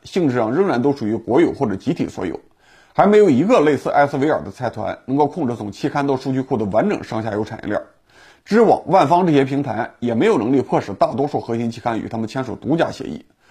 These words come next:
他们的主要优势还是已经形成的数据库以及国家在二十世纪末的授权。如果收回这部分垄断运营权，涉及的产权问题很小，更多的是行政命令的发布与撤销。二零一六年，由社会科学院带头，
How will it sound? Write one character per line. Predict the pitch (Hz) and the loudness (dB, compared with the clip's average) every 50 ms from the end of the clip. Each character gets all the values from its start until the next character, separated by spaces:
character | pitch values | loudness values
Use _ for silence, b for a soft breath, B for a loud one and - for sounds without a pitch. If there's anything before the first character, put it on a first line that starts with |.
| b b b b b b | b b b b b b
他 | b - 196 | b 0 2
们 | 214 208 | 4 4
的 | 196 - | 4 2
主 | 113 101 | 2 2
要 | 104 160 196 | 4 6 6
优 | 170 139 127 | 6 4 4
势 | 139 - 135 - - _ - | 2 -2 -6 -10 -10 _ -8
还 | - 139 131 | -6 -4 -2
是 | 151 123 | -2 -2
已 | 87 | -2
经 | 95 127 131 | 0 -2 -2
形 | 131 - 127 131 123 | -2 -2 -4 -4 -4
成 | 113 120 | -2 -2
的 | 131 | -2
数 | 131 - 131 | -2 -2 -2
据 | 104 104 | -4 -4
库 | - - - - - _ _ | -4 -6 -6 -6 -8 _ _
以 | - 113 107 | -2 0 2
及 | 135 | 2
国 | 127 - 117 120 | 2 2 0 2
家 | 120 123 123 | 2 2 4
在 | 131 131 | 4 2
二 | - 156 135 - | 2 2 0 0
十 | - 117 | -2 -8
世 | - 120 | -10 -8
纪 | 117 123 | -6 -4
末 | 123 127 123 - | -2 -2 -2 -4
的 | - | -6
授 | 107 - 147 107 | -6 -6 -6 -6
权。 | - - - 120 123 - - _ _ _ _ b b b b b b b b b | -6 -8 -8 -8 -8 -8 -10 _ _ _ _ b b b b b b b b b
如 | b 233 269 | b 4 6
果 | 254 160 | 6 6
收 | 143 - 208 202 | 4 4 4 4
回 | 180 175 165 | 4 4 4
这 | 165 180 | 2 2
部 | 165 160 165 | 0 2 2
分 | 156 139 | 2 0
垄 | 113 87 110 | 0 0 -2
断 | 131 135 127 | 0 0 0
运 | 127 123 | 0 0
营 | 123 135 | 0 -2
权， | 127 113 98 101 107 - - - | -4 -4 -6 -8 -8 -10 -12 -10
涉 | - - 175 147 | -4 0 2 2
及 | 139 143 | 2 2
的 | 131 120 | 2 0
产 | - - 117 95 | -2 -4 -8 -8
权 | 98 113 123 175 | -6 -4 -2 -2
问 | 180 131 | -2 -2
题 | - 110 | -4 -6
很 | 101 107 110 110 | -6 -6 -6 -6
小， | - - - - _ _ | -6 -8 -10 -12 _ _
更 | _ 202 170 147 | _ 2 2 4
多 | 156 165 170 | 2 2 0
的 | 156 151 | 0 -2
是 | 117 113 | -4 -4
行 | 107 - - 113 160 | -6 -6 -4 -4 -2
政 | 190 170 | 0 2
命 | 127 127 123 117 | 2 2 0 0
令 | 92 | -2
的 | 73 | -4
发 | 95 - - 110 110 | -6 -6 -6 -4 -4
布 | 104 113 - | -4 -4 -6
与 | - | -8
撤 | - - - 85 | -8 -12 -12 -12
销。 | - - - - _ _ _ _ _ _ _ _ _ _ _ _ _ _ _ _ _ b b b b b b b b b b b | -12 -14 -16 -18 _ _ _ _ _ _ _ _ _ _ _ _ _ _ _ _ _ b b b b b b b b b b b
二 | b 190 208 | b 4 6
零 | 214 214 | 6 6
一 | 233 220 | 6 6
六 | 247 202 143 | 6 6 4
年， | 101 65 73 - - _ | 2 0 -4 -10 -8 _
由 | - 160 170 | 0 2 2
社 | 165 - 208 180 | 2 2 2 2
会 | 170 160 131 | 2 2 2
科 | 143 165 160 | 2 2 2
学 | |
院 | 175 170 147 123 | 2 2 2 4
带 | 151 143 113 | 2 2 2
头， | - 104 107 - - - | 2 -2 -4 -4 -4 -6